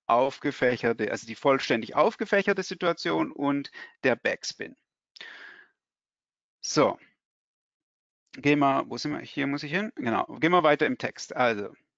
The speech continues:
diese vier Phasen gibt's. So, gehen wir zuerst mal hier in die Strategien rein, die es dann auf diese Marktphasen aufgebaut, äh, gibt. Also da kann man sich auch natürlich,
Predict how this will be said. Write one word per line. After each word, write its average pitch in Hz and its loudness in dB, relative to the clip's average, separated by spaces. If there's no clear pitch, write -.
diese 165 -4
vier 135 2
Phasen 110 -2
gibt's. - -12
So, 127 0
gehen 156 2
wir 143 0
zuerst - -2
mal 139 2
hier 156 2
in 147 2
die 120 -2
Strategien 127 0
rein, 170 2
die 160 -4
es 156 -2
dann 147 -2
auf 175 2
diese 185 0
Marktphasen 160 2
aufgebaut, 143 2
äh, 131 2
gibt. - -4
Also 127 0
da - 4
kann 165 0
man 175 6
sich 165 -2
auch 143 2
natürlich, 151 -2